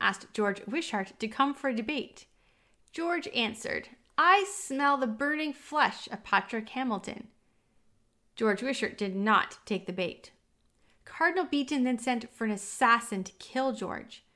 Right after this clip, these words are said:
After the service, George was meeting with people, talking to the congregation, hearing their prayer requests. Suddenly, a priest pulled out a knife and tried to stab George in the stomach.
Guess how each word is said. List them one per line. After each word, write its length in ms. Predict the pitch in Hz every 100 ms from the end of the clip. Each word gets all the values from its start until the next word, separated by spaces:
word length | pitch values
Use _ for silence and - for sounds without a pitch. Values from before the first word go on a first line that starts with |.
| _ _ _ _ _ _ -
After 360 | 202 196 277
the 120 | 285 269
service, 520 | - 208 185 220 - - _
George 280 | 254 269 277
was 180 | 277 240
meeting 300 | 254 311 339
with 160 | 226
people, 420 | - 202 - - - _ -
talking 520 | - 233 226 294 285
to 100 | 262
the 80 | 262
congregation, 800 | 262 247 247 247 214 202 - 247
hearing 440 | 226 - 247 269
their 120 | 269 277
prayer 360 | - 233 208
requests. 640 | 233 240 302 302 - - - - -
Suddenly, 680 | - - 320 320 294 220 - -
a 80 | 226
priest 580 | - - 302 233 - - -
pulled 340 | - 359 339
out 140 | 330 294
a 40 |
knife 340 | 240 208 220 - - -
and 140 | 277
tried 220 | - 302
to 100 | 269
stab 720 | 233 - - 302 254 302 247
George 340 | 226 233 240 233
in 160 | 254
the 80 | 262
stomach. 540 | 254 - 302 240 -